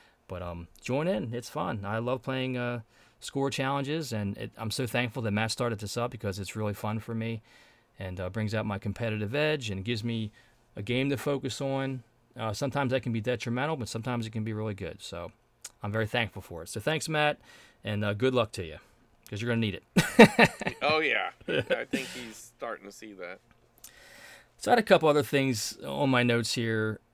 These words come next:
Speaker 1: uh, to start the show. Uh, w-, did you have something, Chris, you said?
Speaker 2: Well, we, I, you know, we, me and you, right before we started the show, we were kinda talking about, um, what we did today, and you went
Speaker 1: Yeah.
Speaker 2: hunting today, right?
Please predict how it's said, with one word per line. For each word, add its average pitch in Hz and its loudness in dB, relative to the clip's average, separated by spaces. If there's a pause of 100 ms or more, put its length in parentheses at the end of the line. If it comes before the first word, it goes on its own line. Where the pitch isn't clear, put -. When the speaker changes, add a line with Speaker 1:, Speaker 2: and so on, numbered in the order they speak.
Speaker 1:
uh, 104 0 (280)
to 117 -6
start 120 0
the 113 -8
show. 101 0 (180)
Uh, 117 -2
w-, 127 -2
did 151 -6
you 202 4
have 196 4
something, 196 -2
Chris, 196 -2
you 202 -4
said? 185 2 (960)
Speaker 2:
Well, 269 6
we, 269 0
I, 240 8 (100)
you 233 0
know, 220 -2
we, 220 -6
me 214 -4
and 208 -8
you, 190 -4
right 175 0
before 165 -8
we 156 -6
started 139 -2
the 127 -16
show, 131 -4
we 123 -6
were 120 -8
kinda 120 -6
talking 113 -6
about, 107 -4
um, 98 -12
what 120 -4
we 110 -12
did 101 -6
today, 104 -6
and 104 -10
you 127 -10
went 104 0
Speaker 1:
Yeah. - -10
Speaker 2:
hunting 131 -10
today, 135 -8
right? 156 -8